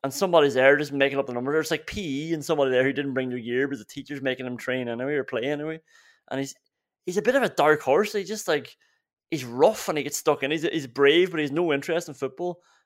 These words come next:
And he just lounges a leg at him like he's, he's, he's completely planted. It's like, it's like he's never had to tackle anybody before in his life.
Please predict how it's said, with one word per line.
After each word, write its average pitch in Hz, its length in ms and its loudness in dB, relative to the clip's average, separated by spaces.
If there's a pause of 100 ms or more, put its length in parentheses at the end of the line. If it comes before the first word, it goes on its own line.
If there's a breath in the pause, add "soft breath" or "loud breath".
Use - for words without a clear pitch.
(100)
And 185 80 -10
he 190 60 -10
just 196 160 -8
lounges 160 640 0
a 143 60 0
leg 135 280 2
at 190 120 -2
him 202 100 -6
like 202 120 -4
he's, 190 140 -14 (100)
he's, 202 160 -10 (240 soft breath)
he's 220 120 -10
completely 254 580 -4
planted. 277 540 -2
It's 233 140 -12
like, 262 180 -4 (480 soft breath)
it's - 100 -10
like 349 120 -4
he's 247 140 -10
never 180 200 -2
had 156 140 0
to 143 80 -2
tackle 247 400 -4
anybody 330 300 -2
before 277 260 -8
in 165 60 -2
his 127 100 -10
life. 240 440 -6